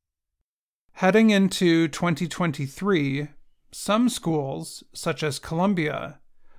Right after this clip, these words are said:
will be unranked. Other schools are reconsidering their involvement with rankings. One expert, however,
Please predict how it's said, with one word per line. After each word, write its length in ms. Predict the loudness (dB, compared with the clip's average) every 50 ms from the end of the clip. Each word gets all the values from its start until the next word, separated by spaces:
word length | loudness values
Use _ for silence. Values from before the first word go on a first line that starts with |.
| -20 -10 0
will 180 | 4 4 6
be 160 | 6 4 0 0
unranked. 840 | -2 -4 -4 -4 -2 0 0 0 0 -4 -12 -16 -16 -20 -20 -20 _ _ _ _ -20 _ -10 -4
Other 240 | -2 0 0 0 -2
schools 540 | -2 -4 -2 0 0 2 2 0 0 0 0
are 100 | -2 0
reconsidering 920 | 0 0 0 0 -2 -4 -4 -4 -2 -2 -2 0 2 0 0 0 -2 -2
their 220 | -4 -4 -6 -6 -6
involvement 880 | -4 -6 -6 -4 -2 0 2 2 2 0 -2 -8 -10 -12 -14 -16 -10 -8
with 180 | -8 -8 -6 -2
rankings. 800 | 0 2 2 0 -2 -4 -10 -10 -14 -16 -20 -20 -20 -20 -20 _ _ _ _ _ _ _ _ _ _ _ _ _ _ _ _ _ _
One 280 | -6 -2 0 0 0 0
expert, 520 | -2 -2 -2 -2 -4 -4 -2 -4 -4 -4
however, 680 | -4 -4 -2 -2 -2 -4 -4 -4 -6 -6 -6 -6 -8